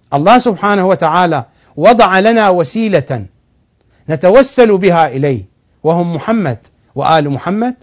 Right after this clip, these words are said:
وهم رفضوا هذه الوسيلة فنصبوا من أنفسهم. هم يتوسلون بأعمالهم، بدعائهم، ما قيمتهم وما قيمة أعمالهم؟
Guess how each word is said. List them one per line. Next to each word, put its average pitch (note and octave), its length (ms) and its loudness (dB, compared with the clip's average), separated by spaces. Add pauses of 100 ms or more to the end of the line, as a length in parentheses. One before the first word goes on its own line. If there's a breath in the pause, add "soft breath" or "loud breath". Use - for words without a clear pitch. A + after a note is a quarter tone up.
(320)
وهم D3+ 300 -2
رفضوا F3+ 480 0
هذه D3 260 0
الوسيلة A#2+ 520 -8 (920)
فنصبوا G#3+ 560 -2
من A#3+ 160 0
أنفسهم. D3 680 -4 (1500)
هم G3 140 0
يتوسلون G3 840 2
بأعمالهم، G3 840 0
بدعائهم، D#3 640 0 (280 soft breath)
ما C#4+ 220 4
قيمتهم G3+ 760 0
وما A#3+ 240 4
قيمة G#3+ 380 0
أعمالهم؟ B2 600 -4